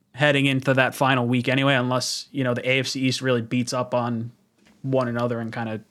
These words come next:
drops a little bit here. Um, John Springs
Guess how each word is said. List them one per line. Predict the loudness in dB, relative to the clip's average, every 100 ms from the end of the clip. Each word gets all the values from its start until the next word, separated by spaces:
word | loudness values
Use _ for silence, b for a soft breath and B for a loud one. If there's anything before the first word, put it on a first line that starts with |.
| _ -4
drops | 2 2 0
a | -4
little | -4
bit | -4 -4
here. | -2 -2 -4 B B B B B -2
Um, | 4 6 8 6 4 2 -4 -8
John | 0 2 2
Springs | 0 -2 -2 -6